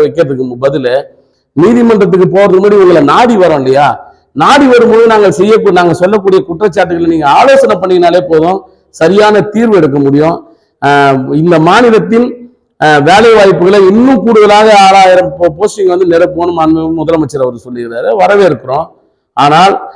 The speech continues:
அது அனைவருக்குமான சமநிலையை உருவாக்கக்கூடிய தேர்வா நடத்துங்க, சமமா எல்லாருக்கும் போய் சேர்ற வாய்ப்பை உருவாக்கி கொடுங்கன்ற வேண்டுகோளை இந்த நேரத்தில் வைத்துக் கொள்கிறோம்.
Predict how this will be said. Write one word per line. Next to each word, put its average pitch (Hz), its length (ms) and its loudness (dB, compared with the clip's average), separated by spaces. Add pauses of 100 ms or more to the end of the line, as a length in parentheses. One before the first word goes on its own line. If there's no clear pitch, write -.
அது 151 200 0
அனைவருக்குமான 208 720 2
சமநிலையை 226 640 2
உருவாக்கக்கூடிய 160 760 0 (140)
தேர்வா 151 360 -2
நடத்துங்க, 123 480 -6 (500)
சமமா 233 420 2
எல்லாருக்கும் 196 360 2
போய் 170 180 0
சேர்ற 180 300 2
வாய்ப்பை 165 380 2
உருவாக்கி 156 380 0
கொடுங்கன்ற 143 680 -2 (360)
வேண்டுகோளை 185 520 2
இந்த 165 140 0
நேரத்தில் 151 420 -2
வைத்துக் 120 240 -4
கொள்கிறோம். 131 360 -2